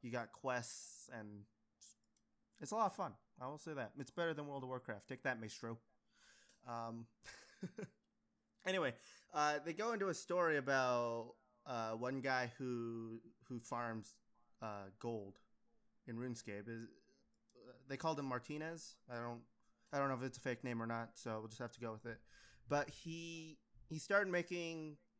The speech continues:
uh, like, he started grinding for gold in RuneScape,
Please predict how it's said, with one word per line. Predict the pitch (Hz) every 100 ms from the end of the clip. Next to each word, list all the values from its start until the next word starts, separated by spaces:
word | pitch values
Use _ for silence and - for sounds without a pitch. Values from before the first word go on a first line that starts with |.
| _ _ _
uh, | - 117 117 113 113 110 110 _ _ _ _ _ _ _ _ -
like, | 113 110
he |
started | 120 170 131
grinding | 135 131 120
for | 131 117 110 104
gold | 131 117 110
in | 113
RuneScape, | 110 107 - 120